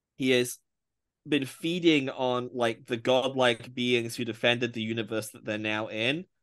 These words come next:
He says that they're drained now, meaningless. Like, Mandrak is basically the embodiment of, like, like, the, the sort of metaphysical, like,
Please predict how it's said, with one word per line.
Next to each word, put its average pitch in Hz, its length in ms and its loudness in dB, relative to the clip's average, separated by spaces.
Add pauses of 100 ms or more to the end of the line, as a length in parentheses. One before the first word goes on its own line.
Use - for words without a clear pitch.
(160)
He 120 100 -2
says 123 220 -2
that - 120 -16
they're 117 140 0
drained 135 500 0
now, 113 420 -2
meaningless. 127 920 -2 (420)
Like, 135 240 0 (560)
Mandrak 196 640 2
is 147 160 2
basically 123 800 -2 (340)
the 143 220 6
embodiment 127 720 2 (100)
of, 120 280 0
like, 131 180 -4 (100)
like, 135 180 -4 (360)
the, 156 260 4
the 156 280 2 (320)
sort - 280 -2
of 160 140 0
metaphysical, 139 1000 0
like, 113 300 -2